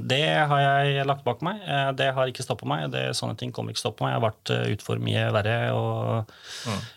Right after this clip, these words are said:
Speaker 1: styggere ting. Så, så det er, jeg mener at den politikken vi står for, den sosiale profilen vi skal løfte frem, det å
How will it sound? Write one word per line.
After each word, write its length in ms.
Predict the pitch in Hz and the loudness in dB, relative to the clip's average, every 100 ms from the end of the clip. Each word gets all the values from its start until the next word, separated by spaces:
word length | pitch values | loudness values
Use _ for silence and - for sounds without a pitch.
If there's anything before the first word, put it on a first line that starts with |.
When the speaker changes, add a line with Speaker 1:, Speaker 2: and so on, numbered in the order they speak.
| _ | _
Speaker 1:
styggere 380 | - 143 113 123 | -2 0 2 2
ting. 180 | 165 170 | 2 2
Så, 300 | - 135 131 | 4 6 4
så 140 | 123 127 | 4 4
det 140 | 131 | 6
er, 320 | 120 110 117 | 6 6 4
jeg 240 | 117 117 117 | 4 2 2
mener 360 | 113 101 113 113 | 2 0 2 0
at 140 | - | 0
den 340 | 113 107 107 104 | -2 0 0 0
politikken 460 | 117 107 95 110 | -2 -4 -4 -2
vi 80 | 107 | -2
står 240 | 107 107 98 | 0 0 0
for, 140 | 117 | 0
den 120 | 117 | 0
sosiale 460 | 107 110 107 95 107 | 0 0 2 2 0
profilen 400 | 110 107 107 110 | -2 -2 0 0
vi 100 | 101 | 0
skal 200 | - 104 | 0 0
løfte 240 | 101 101 | -2 -2
frem, 320 | 120 131 139 110 | 0 2 2 2
det 400 | 107 107 107 104 | 2 2 2 2
å 240 | 107 | 2